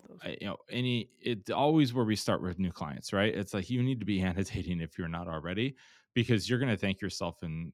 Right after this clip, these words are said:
Speaker 2: in six months, twelve months. I mean, I was just saying earlier today before we started the recording that I, I'm like a goldfish. I can't remember what happened ten minutes ago a lot of times, <laughs> right? Like, I can't imagine a brand trying to figure out what campaign they sent, what change they made to their site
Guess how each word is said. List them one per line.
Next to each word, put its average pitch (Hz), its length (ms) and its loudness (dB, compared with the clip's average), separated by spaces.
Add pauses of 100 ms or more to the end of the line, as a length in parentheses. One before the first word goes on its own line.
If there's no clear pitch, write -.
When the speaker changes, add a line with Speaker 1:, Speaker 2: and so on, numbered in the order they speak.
Speaker 2:
in 82 360 -4 (180)
six - 560 -6
months, 90 380 -4
twelve 95 320 -4
months. 90 400 -4 (440)
I 101 40 -2
mean, 98 120 2
I 101 40 6
was 107 160 4
just - 220 0
saying 110 340 4
earlier 98 360 2
today 90 560 0 (140)
before 90 280 -4
we 87 120 0
started 98 360 -2
the 92 220 -6
recording 101 500 0
that 90 200 -6
I, - 100 -8 (120)
I'm 156 140 -6
like 175 140 -4
a 87 80 -6
goldfish. 82 540 -6
I - 60 -6
can't - 200 -2
remember 139 200 0
what 135 100 0
happened 117 260 0
ten 104 140 2
minutes 127 260 4
ago - 280 -6 (200)
a 107 80 0
lot 92 200 2
of - 80 -6
times, - 420 -4
<laughs> - 0 -
right? 120 320 6
Like, 113 260 0 (600)
I 127 80 4
can't 143 240 0
imagine 110 420 2
a 90 60 0
brand 95 380 0
trying 92 280 -2
to 92 60 -4
figure 90 260 -2
out 87 140 0
what 104 160 -6
campaign 117 460 0
they 107 100 2
sent, - 240 -4
what 90 140 -8
change 120 280 -4
they 113 80 -2
made 107 200 0
to 104 60 0
their 101 160 0
site 95 340 -2